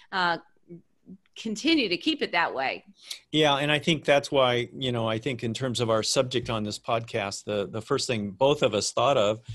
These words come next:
Speaker 2: is, well, let's talk about testing, uh, you know, because it's fundamental, uh, to understanding, uh, virus infections, and, and especially in this case where we have a new virus infection in a population that is naive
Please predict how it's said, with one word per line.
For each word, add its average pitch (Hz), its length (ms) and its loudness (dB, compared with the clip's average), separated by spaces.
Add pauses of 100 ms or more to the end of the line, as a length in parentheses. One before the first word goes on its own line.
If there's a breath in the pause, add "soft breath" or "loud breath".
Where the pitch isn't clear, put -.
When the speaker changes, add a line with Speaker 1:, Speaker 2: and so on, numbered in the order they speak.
(340 loud breath)
Speaker 2:
is, 113 260 0
well, 117 180 0
let's 123 220 0
talk 117 220 2
about 98 240 0
testing, 95 720 -4
uh, 110 340 -4
you 107 140 -6
know, 113 140 -2
because 113 460 -2 (440 soft breath)
it's 120 200 -2
fundamental, 120 1000 0
uh, 110 200 0
to 131 200 -12
understanding, 110 840 -4
uh, 107 160 -10
virus 107 440 -2
infections, 107 640 -8
and, 104 260 -8
and 110 240 -6 (280 loud breath)
especially 165 720 0
in 113 140 -2
this 113 180 -2
case 123 460 -2
where 117 160 -2
we 113 140 -4
have 113 160 -2
a 107 80 -2
new 120 580 -2 (340)
virus 107 400 0
infection 104 540 -6
in 107 160 -8
a 104 60 -6
population 120 800 -2
that 107 120 -4
is 104 160 -8
naive 107 680 -4